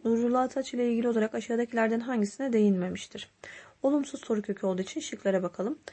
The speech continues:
Ölüm haberini alınca duyduğu şaşkınlığa, onun ölümünün kendisini başka sanatçıların ölümünden daha çok sarstığına, onu yeniliğin koruyucusu olarak gördüğüne, onu eserlerinden tanıdığına,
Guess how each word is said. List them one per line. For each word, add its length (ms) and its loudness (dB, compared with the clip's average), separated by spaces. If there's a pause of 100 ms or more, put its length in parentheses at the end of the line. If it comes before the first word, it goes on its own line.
(260)
Ölüm 220 2
haberini 420 2
alınca 400 2
duyduğu 300 4
şaşkınlığa, 760 -4 (280)
onun 220 2
ölümünün 420 2
kendisini 480 -2
başka 280 -2
sanatçıların 520 -2
ölümünden 500 2
daha 160 4
çok 200 -8
sarstığına, 680 -6 (400)
onu 240 4
yeniliğin 500 4
koruyucusu 580 0
olarak 320 2
gördüğüne, 580 -2 (360)
onu 180 0
eserlerinden 800 0
tanıdığına, 640 0